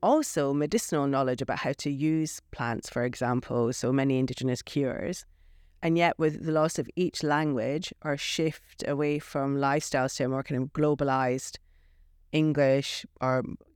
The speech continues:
maybe even urban environment, that information goes. So you lose that generational transmission,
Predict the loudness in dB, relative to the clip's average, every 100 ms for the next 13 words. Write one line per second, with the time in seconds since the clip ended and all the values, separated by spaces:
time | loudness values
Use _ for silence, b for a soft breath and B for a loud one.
0 | -4 0 2 0 -2 2 2 4 2 2
1 | 2 2 0 0 -2 -4 -6 _ _ _
2 | _ _ _ _ _ _ _ _ 2 4
3 | 2 0 0 0 -2 -2 -2 -2 -6 -12
4 | -18 _ -2 0 2 2 0 0 0 0
5 | 0 -2 -2 0 0 0 -2 -2 -4 -4
6 | -4 -2 -2 -2 -4 -2 -2